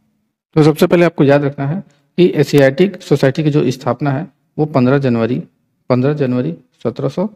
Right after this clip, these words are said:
चौरासी ईस्वी को हुआ था और इसका जो governor general था वो कौन था? Lord Warren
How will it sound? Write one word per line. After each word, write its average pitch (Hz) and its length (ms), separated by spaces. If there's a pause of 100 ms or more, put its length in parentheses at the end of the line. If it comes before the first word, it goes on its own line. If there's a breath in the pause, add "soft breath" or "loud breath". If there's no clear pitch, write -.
(320)
चौरासी 120 360
ईस्वी 123 320
को 185 160 (400)
हुआ 131 180
था 170 200 (280)
और 170 260
इसका 147 240
जो 170 380 (160)
governor 135 400
general 120 380
था 175 220 (280)
वो 131 80
कौन 139 220
था? 190 200 (240)
Lord 123 380 (220)
Warren 120 400